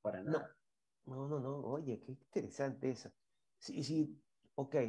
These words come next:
Speaker 2: perfecto. ¿Tenemos tiempo para unita más?
Speaker 1: Ah, sí.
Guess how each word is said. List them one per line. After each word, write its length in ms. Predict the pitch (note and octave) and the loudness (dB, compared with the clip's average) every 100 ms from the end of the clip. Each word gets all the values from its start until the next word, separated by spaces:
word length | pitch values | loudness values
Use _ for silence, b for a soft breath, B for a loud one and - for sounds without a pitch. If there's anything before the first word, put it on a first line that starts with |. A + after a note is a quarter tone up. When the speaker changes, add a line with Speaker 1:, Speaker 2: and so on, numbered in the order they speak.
| - - | 0 -2
Speaker 2:
perfecto. 420 | C3 - C#3 B2+ | -2 0 0 2
¿Tenemos 260 | D#3 F3+ G3+ | 4 4 8
tiempo 200 | A3 G#3 | 8 12
para 160 | G#3+ G#3 | 12 12
unita 260 | A3 A3+ | 10 8
más? 380 | A3 A#3+ - - _ _ _ _ _ _ _ _ _ _ _ _ _ _ _ _ _ - | 6 4 0 -16 _ _ _ _ _ _ _ _ _ _ _ _ _ _ _ _ _ 6
Speaker 1:
Ah, 320 | G3 C#3+ A2+ - - | 8 8 4 -10 -8
sí. 140 | B3+ | -8